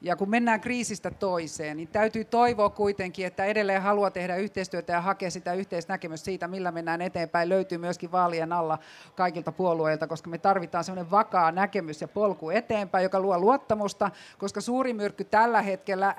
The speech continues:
S-sanojen niin kuin välttämisenkin näkökulmasta suuri myrkky tällä hetkellä on lisäepävarmuus.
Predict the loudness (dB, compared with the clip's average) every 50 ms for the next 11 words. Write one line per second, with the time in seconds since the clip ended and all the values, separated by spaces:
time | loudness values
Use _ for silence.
0 | 0 0 0 0 -2 -4 -2 -2 -2 -2 -2 -2 -4 -8 -12 -18 -20 -20 -20 -14
1 | -12 -8 -6 -6 -6 -6 -2 2 4 4 4 4 2 -2 -4 -4 -6 -8 -6 -6
2 | -4 0 0 2 2 2 0 -2 -2 -2 -2 -2 -4 -6 -6 -8 -6 -2 0 0
3 | 0 0 -2 -4 -6 -6 -6 0 2 4 4 4 2 0 -4 -6 -8 -6 -4 -2
4 | -2 -4 -4 -4 -2 0 0 2 2 0 0 2 2 2 2 2 2 0 0 -2
5 | -6 -8 -8 -10 -10 -12